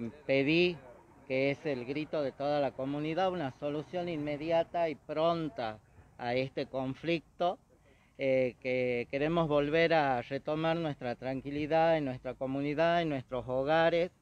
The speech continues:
Este, el fiscal hizo un acta en donde dejó asentado todo lo que, este, hemos dialogado. Este,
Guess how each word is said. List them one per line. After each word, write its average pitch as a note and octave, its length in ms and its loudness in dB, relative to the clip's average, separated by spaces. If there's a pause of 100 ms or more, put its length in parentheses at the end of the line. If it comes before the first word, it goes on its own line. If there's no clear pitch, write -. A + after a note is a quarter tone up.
(500)
Este, B2 880 0
el A#2+ 120 -4
fiscal C#3+ 400 -4
hizo C#3+ 240 -6
un C#3 120 -4
acta D#3+ 640 -2 (280)
en B2 160 -6
donde B2+ 320 0
dejó C3 300 0
asentado D3+ 720 4
todo D3+ 320 4
lo C3+ 200 2
que, A2+ 600 -2 (280)
este, A2+ 800 -2
hemos C3+ 240 2
dialogado. D#3 840 4 (500)
Este, B2 840 0